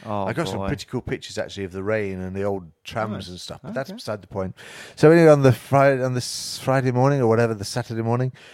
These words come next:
Speaker 2: I went, "Okay, I need a coat." So I went to kind of, you know, the What's It Wolf car, coat place, walking clothes shit, whatever,
Speaker 1: Okay.
Speaker 2: to get a fleece.
Speaker 1: You went to the store,
Speaker 2: <laughs>
Speaker 1: to the
Speaker 2: Thank
Speaker 1: clothes
Speaker 2: you.
Speaker 1: store.
Speaker 2: Thank
Speaker 1: Okay.
Speaker 2: you.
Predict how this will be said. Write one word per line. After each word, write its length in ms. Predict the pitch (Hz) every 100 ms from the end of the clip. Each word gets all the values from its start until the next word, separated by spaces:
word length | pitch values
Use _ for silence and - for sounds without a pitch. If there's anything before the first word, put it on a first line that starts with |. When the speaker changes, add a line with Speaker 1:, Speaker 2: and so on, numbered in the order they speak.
| -
Speaker 2:
I 80 | 107
went, 260 | 120 123 110
"Okay, 320 | 135 - 101 92
I 80 |
need 180 | 107 107
a 40 | 98
coat." 280 | 107 98
So 140 | - 110
I 40 |
went 220 | 117 127 -
to 120 | 110
kind 260 | 120 117
of, 220 | 110 87 90
you 100 | 101
know, 220 | 101 98
the 260 | 98 95
What's 320 | 92 104 98 107
It 120 | -
Wolf 580 | 98 107 98 - - -
car, 360 | - 104 101 -
coat 280 | - 110 -
place, 600 | 101 98 92 - 120 _ _ _ _ _ -
walking 680 | 107 113 - 110 101 98 87 _ _ _ _ _ _ _ _ -
clothes 760 | 127 117 113 92 - - -
shit, 400 | - 107 101 - -
whatever, 240 | 101 98
Speaker 1:
Okay. 300 | 101 98 135 160 -
Speaker 2:
to 80 | -
get 160 | 110 120
a 60 |
fleece. 420 | - 131 120 98 135
Speaker 1:
You 140 | 156
went 260 | 151 165 -
to 100 | 151
the 120 | 135
store, 480 | - - 101 95 92
Speaker 2:
<laughs> 140 | 147
Speaker 1:
to 100 | 139
the 60 | 135
Speaker 2:
Thank 140 | 139
Speaker 1:
clothes 200 | 139 131
Speaker 2:
you. 100 | 135 147
Speaker 1:
store. 320 | 117 110 110
Speaker 2:
Thank 220 | 131 147
Speaker 1:
Okay. 220 | 123 107
Speaker 2:
you. 140 | 131